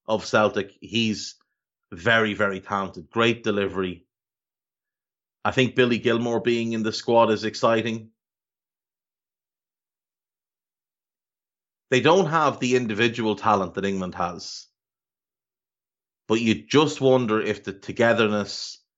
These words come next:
if the dogged determination to win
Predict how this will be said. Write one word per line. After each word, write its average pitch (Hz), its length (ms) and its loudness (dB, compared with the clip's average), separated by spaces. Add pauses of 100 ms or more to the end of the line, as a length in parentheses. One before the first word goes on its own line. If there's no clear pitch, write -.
(760)
if 101 220 -6
the 101 80 -2
dogged 117 540 2
determination 101 880 -6
to 98 120 -12
win 90 540 -4